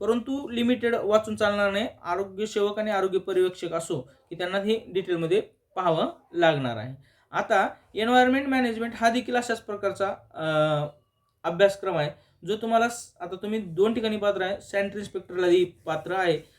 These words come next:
त्यामुळे इथे एन्व्हायर्नमेंट मॅनेजमेंट देखील तुम्हाला प्रॉपर, अ, अभ्यास करावा लागेल. अ, लिमिटेड सिलेबस नाही त्याच्यामध्ये. मग एन्व्हायर्नमेंटमध्ये तर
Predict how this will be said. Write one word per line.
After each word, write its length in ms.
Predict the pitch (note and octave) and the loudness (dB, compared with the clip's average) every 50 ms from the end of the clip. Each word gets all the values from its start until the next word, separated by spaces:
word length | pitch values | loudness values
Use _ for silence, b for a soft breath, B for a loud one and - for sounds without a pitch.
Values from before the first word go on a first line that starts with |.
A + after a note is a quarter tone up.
| b b - | b b -6
त्यामुळे 260 | F3+ F#3 G3+ G#3+ A3 | -4 -2 0 0 0
इथे 180 | A3 - A#3 | 0 0 -2
एन्व्हायर्नमेंट 440 | A#3 A3+ A3+ A3+ A3 A3 G#3+ A3 G#3 | -2 2 2 2 2 2 0 -2 -2
मॅनेजमेंट 440 | G#3+ G#3+ G#3+ G#3 G3+ G3 G3+ G3+ F#3+ | -2 -2 -2 -2 -2 -4 -4 -4 -2
देखील 240 | F3+ G3 - G3 F#3+ | -2 -4 -4 -4 -6
तुम्हाला 220 | G3+ F#3+ F#3+ G3+ | -4 -2 0 0
प्रॉपर, 360 | G3+ - G3 F3 F3+ F3 G3 C#4 - - b b b b b b | 0 0 -2 -4 -2 -2 -6 -6 -8 -10 b b b b b b
अ, 40 | D3+ | -4
अभ्यास 540 | D#3+ D#3+ D#3+ D#3+ E3 F3+ F3 G#3+ A3 A3 | -2 2 4 4 4 4 4 4 2 2
करावा 300 | - G#3 G3+ F#3+ F3+ F3+ | 2 0 2 4 4 4
लागेल. 320 | F3 E3+ E3 D#3+ D#3+ - B3+ - _ _ _ _ _ _ - | 6 4 4 4 2 -2 -4 -6 _ _ _ _ _ _ -10
अ, 240 | E3 E3+ F3 E3+ E3+ E3+ - _ - | -6 -2 -2 -2 -2 -4 -8 _ -6
लिमिटेड 400 | G3+ G#3+ B3 C4 C4 C4 C4+ C4 | -2 0 2 2 2 2 0 -2
सिलेबस 460 | C4 - B3+ A3 G3+ F#3 F3 F3 - | 0 0 2 2 4 4 2 0 -2
नाही 180 | D#3+ D3 D3 C#3+ | -2 -4 -2 -2
त्याच्यामध्ये. 480 | C#3 C3+ C3 C3 C3 C3 B2+ B2 C3 | -2 -4 -2 -2 -2 -2 -2 -2 -4
मग 160 | C3 D3 D#3 E3 | -4 -4 -6 -6
एन्व्हायर्नमेंटमध्ये 720 | F3 F3+ F#3+ F#3+ G3 G3 G3 G3 G3 F#3+ F#3+ G3 G3 G3 | -6 -4 0 0 2 2 0 -2 -2 -4 0 2 2 2
तर 140 | F#3+ G3+ | 2 0